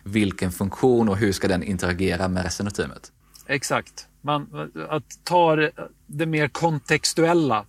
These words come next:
Speaker 2: greppet på det också.
Speaker 1: Innan vi avslutar så tänkte jag kolla om du har några sista tips eller råd som du vill skicka med, med mig eller andra marknadsförare som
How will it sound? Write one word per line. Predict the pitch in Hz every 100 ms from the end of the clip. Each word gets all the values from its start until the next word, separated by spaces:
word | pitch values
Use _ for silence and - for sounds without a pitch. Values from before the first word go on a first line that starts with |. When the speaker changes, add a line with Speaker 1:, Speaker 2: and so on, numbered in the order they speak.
| -
Speaker 2:
greppet | 139 131 - 117 -
på | 139 120
det | 117
också. | 135 - - 107 - _ _ 160
Speaker 1:
Innan | 143 131
vi | 151
avslutar | 143 117 - 117 131
så | 147
tänkte | 151 123
jag | 120
kolla | - 123 113
om | 117
du | 117
har | 104 123 101
några | 101 98 95 95 - _
sista | 110 - 123 - 104
tips | - 170 170 -
eller | 101 95
råd | 120 147 110 104
som | 110
du | 104
vill | 98
skicka | 110 101 101
med, | 98 98
med | - 104 98
mig | 104 135 160 143
eller | 120 104 98
andra | 101 98 120
marknadsförare | 147 113 90 87 85 73 87
som | - 95 95